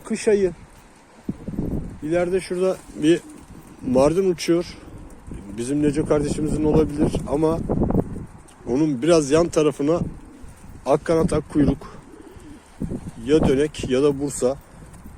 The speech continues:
Oraya indiğini gördüm. Çekim onun için başladım. Ne olur ne olmaz.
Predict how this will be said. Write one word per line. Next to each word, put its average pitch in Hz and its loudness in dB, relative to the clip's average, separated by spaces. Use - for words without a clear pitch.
Oraya 151 2
indiğini 156 0
gördüm. 156 4
Çekim 143 0
onun 147 2
için - 2
başladım. 170 2
Ne 123 -4
olur 135 2
ne 196 6
olmaz. 196 2